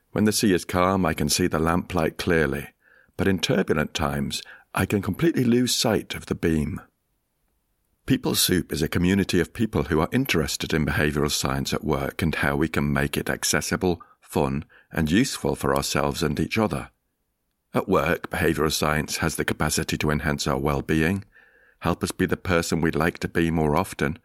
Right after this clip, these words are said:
and provide us with perspectives to enable cooperation, collaboration, and innovation. It was psychologist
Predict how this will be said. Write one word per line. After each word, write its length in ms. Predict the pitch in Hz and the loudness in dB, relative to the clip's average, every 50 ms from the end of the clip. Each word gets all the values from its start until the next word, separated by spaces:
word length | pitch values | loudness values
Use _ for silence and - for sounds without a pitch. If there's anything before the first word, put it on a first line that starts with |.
| - - - - - - _ | -20 -20 -20 -20 -20 -20 _
and 180 | - - 113 - | -4 -4 -2 0
provide 440 | - 120 98 123 131 131 131 113 127 | 0 0 0 2 2 2 2 2 0
us 120 | 120 - | 0 0
with 140 | 95 90 - | -2 -2 -2
perspectives 640 | - 98 - - - - - - - - 107 90 - - | -4 -4 -4 -2 -2 -4 -4 -4 -4 -2 -2 -2 -2 -2
to 100 | 80 73 | -2 0
enable 320 | 71 73 76 - - 71 | 0 0 0 0 -2 -4
cooperation, 920 | - 73 67 76 82 - - 87 82 80 78 76 73 - - 71 73 76 - - - - - - | -2 0 0 0 0 0 0 0 2 2 2 0 0 -2 -2 -2 -2 -4 -4 -8 -16 -20 -14 -8
collaboration, 840 | - - 71 69 71 69 - 69 69 71 71 73 - - 76 69 67 - - - - - | -4 -2 0 0 0 0 0 0 0 2 0 0 0 -2 -2 -2 -4 -6 -12 -20 -16 -6
and 160 | - - 78 78 | -4 -2 0 0
innovation. 720 | 69 71 69 - 73 76 76 71 - - - - 110 - - _ _ _ _ _ _ _ _ _ _ _ _ _ _ _ _ _ _ _ _ - - | 0 0 0 0 0 0 0 0 -2 -4 -4 -6 -6 -8 -14 _ _ _ _ _ _ _ _ _ _ _ _ _ _ _ _ _ _ _ _ -4 -2
It 120 | - - | -2 0
was 140 | 131 135 - | 2 0 0
psychologist 640 | - - 120 117 - - 156 190 175 - 87 82 | 2 0 0 0 0 0 2 2 2 0 -2 -4